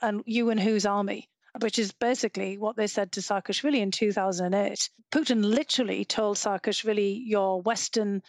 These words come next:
allies promised you a lot. They promised you membership action plan at nato, you know, Bucharest in two thousand eight. You got nothing. I threatened you. I delivered." And the, basically, Zelensky's been put on notice that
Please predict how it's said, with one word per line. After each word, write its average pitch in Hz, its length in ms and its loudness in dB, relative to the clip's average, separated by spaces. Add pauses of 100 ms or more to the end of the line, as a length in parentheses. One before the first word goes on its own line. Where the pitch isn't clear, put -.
(340)
allies 202 600 2
promised 233 500 -2
you 214 100 4
a 214 80 2
lot. - 500 -2
They - 360 -20
promised 104 340 -10
you 101 220 -6 (160)
membership 202 340 -6
action 233 320 -4
plan 208 240 0
at 202 100 -2
nato, 208 720 0
you 202 120 0
know, 180 100 -2
Bucharest 254 600 -2
in 226 60 -4
two 233 120 -2
thousand 214 340 -2
eight. 208 280 0
You 208 100 -6
got 208 220 -2
nothing. 233 480 0 (600)
I 254 220 2
threatened 233 440 -4
you. 208 340 0 (260)
I 208 200 0
delivered." 196 520 -2 (580)
And 226 280 0 (160)
the, 247 60 0
basically, 233 680 0
Zelensky's 220 580 -2
been 208 200 -4
put - 200 -2
on 196 140 -2
notice 214 540 -2
that 208 240 -4